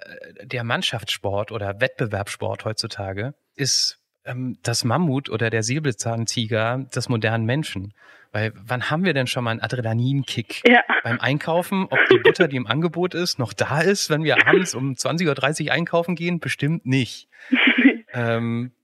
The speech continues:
Speaker 1: beim Einschalten vom Fernseher auch nicht mehr, weil ich kann mir alles zusammensuchen, was ich möchte bei Netflix. Aber beim Sport, wo es um alles geht, wir wollen gewinnen und wir, also wie du richtig sagst, nur dann macht's auch richtig. Also ja, ihr seid eine Familie und so weiter, aber seien wir ehrlich, es,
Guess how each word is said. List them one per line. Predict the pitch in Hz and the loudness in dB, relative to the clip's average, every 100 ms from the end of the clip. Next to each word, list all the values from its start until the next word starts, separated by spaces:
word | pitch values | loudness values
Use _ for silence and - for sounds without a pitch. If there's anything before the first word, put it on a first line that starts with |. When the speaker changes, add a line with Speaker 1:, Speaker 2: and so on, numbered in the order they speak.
| - | -6
Speaker 1:
beim | 127 131 - | -4 -2 0
Einschalten | 156 - 156 160 | 0 0 0 0
vom | - 139 | -2 0
Fernseher | 143 156 160 151 | 0 0 0 2
auch | 139 | 2
nicht | 175 117 | 2 0
mehr, | 120 | 0
weil | 113 117 | 0 -2
ich | |
kann | - | -2
mir | 135 127 | -4 -2
alles | 147 | -4
zusammensuchen, | - 139 147 147 147 147 | -4 -2 -2 -4 -4 -4
was | 139 | -4
ich | 135 | -2
möchte | 160 - | -4 -4
bei | 117 107 | -4 -4
Netflix. | 107 - 107 - - | -6 -8 -10 -8 -4
Aber | 127 120 117 110 - - - _ - | -2 0 -2 -4 -12 -20 -20 _ -12
beim | - 120 | -6 -4
Sport, | - - 151 156 113 | -4 -2 -2 -2 -4
wo | 123 | -6
es | 117 | -4
um | 120 - | -6 -4
alles | - 143 110 - | -2 0 0 -2
geht, | - 90 - | -4 -12 -10
wir | 104 | -6
wollen | 117 139 135 | -4 0 0
gewinnen | 127 110 135 139 117 | 0 -2 -2 -2 -2
und | 117 | -4
wir, | 123 123 123 131 | -4 -4 -6 -6
also | 135 135 131 | -6 -4 -4
wie | |
du | 151 | -2
richtig | 147 - 131 | -2 -4 -4
sagst, | 135 131 143 | -2 -2 -2
nur | 123 | 0
dann | 123 151 | 0 0
macht's | 131 - | -2 -2
auch | 113 | -4
richtig. | 123 - 101 | -6 -6 -8
Also | 104 101 - - - _ | -6 -8 -10 -20 -20 _
ja, | - 113 | -6 -4
ihr | 110 107 | -4 -2
seid | 113 117 | -2 -2
eine | |
Familie | 131 113 120 139 | -4 -2 0 -2
und | 101 | -2
so | |
weiter, | 104 104 113 | -4 -2 -2
aber | 117 | -2
seien | 120 | -2
wir | 123 | 0
ehrlich, | 107 117 104 | 0 -2 -4
es, | 104 | -8